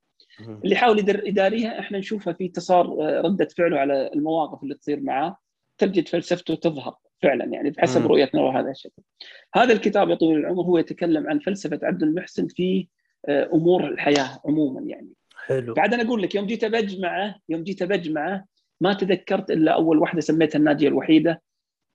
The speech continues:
Speaker 2: هي تقول: "لا أعلم، لا أعلم، لا أعلم، أصم،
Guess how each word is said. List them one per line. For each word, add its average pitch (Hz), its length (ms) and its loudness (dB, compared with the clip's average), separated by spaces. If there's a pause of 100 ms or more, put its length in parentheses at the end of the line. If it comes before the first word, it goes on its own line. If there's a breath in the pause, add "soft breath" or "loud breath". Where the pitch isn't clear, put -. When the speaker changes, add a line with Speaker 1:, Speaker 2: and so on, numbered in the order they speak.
(400)
Speaker 2:
هي 160 100 6
تقول: 143 280 4
"لا 165 180 4
أعلم، 151 380 4
لا - 220 0
أعلم، 143 420 -2
لا 147 180 -2
أعلم، 139 380 -4
أصم، 147 480 -4